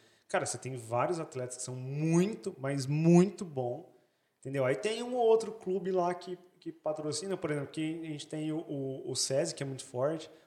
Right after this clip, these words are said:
o Pinheiros também, que é muito forte. Cara, coitados, cara. Os caras até patrocina, é um bom patrocínio, é um bom cuidado,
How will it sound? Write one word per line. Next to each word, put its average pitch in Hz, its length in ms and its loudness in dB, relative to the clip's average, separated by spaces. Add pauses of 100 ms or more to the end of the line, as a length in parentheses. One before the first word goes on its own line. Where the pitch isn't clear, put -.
o 135 80 -6
Pinheiros 143 500 -2
também, 147 260 -6
que 147 80 -6
é 147 40 -4
muito 143 220 -8
forte. 135 380 -2 (420)
Cara, - 220 4
coitados, 190 540 2
cara. - 320 -4 (240)
Os - 60 -12
caras - 240 2
até 202 100 -2
patrocina, 202 840 -2
é 156 140 0
um 185 140 -2
bom 156 160 0
patrocínio, 147 640 -4
é - 20 -10
um 143 80 -10
bom 151 180 0
cuidado, 151 560 0